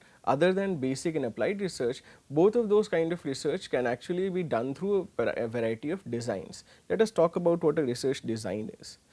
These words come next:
Now, a research design is basically a very specific method that a researcher uses to collect,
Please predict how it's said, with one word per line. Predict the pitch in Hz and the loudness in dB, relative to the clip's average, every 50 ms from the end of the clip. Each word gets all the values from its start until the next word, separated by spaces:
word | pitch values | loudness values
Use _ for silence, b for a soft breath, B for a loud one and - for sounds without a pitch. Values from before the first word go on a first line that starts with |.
| B B B B B | B B B B B
Now, | - 143 | 0 4
a | - 156 | 6 6
research | 151 139 - - 220 247 - - | 4 4 2 2 2 2 2 0
design | 220 214 185 190 196 180 127 107 139 - - | -2 -2 0 0 0 0 -2 -2 -6 -8 -8
is | - 139 123 | -8 -8 -8
basically | 117 113 139 147 156 - 214 202 208 208 190 | -4 -2 -2 -2 -2 -2 -4 -6 -4 -2 -2
a | 175 147 | -2 -2
very | 151 226 247 | -4 -6 -8
specific | - - - 160 160 165 - 202 202 - | -10 0 0 0 0 0 -4 -8 -6 -4
method | 127 123 120 113 - 151 - - 170 160 131 | -6 -6 -6 -4 -4 -4 -4 -4 -6 -6 -6
that | 113 110 131 | -4 -4 -2
a | 127 | -2
researcher | 127 123 - - 147 139 - - 208 190 180 - - | -4 -4 -4 -4 -4 -4 -4 -4 -6 -6 -6 -8 -8
uses | - 131 131 127 127 185 160 120 151 165 B B B B B B _ | -6 -4 -4 -4 -2 -4 -4 -4 -4 -8 B B B B B B _
to | 156 - - | -8 -8 -2
collect, | - 127 120 120 - - - - - | -2 -2 0 2 0 -2 -2 -8 -18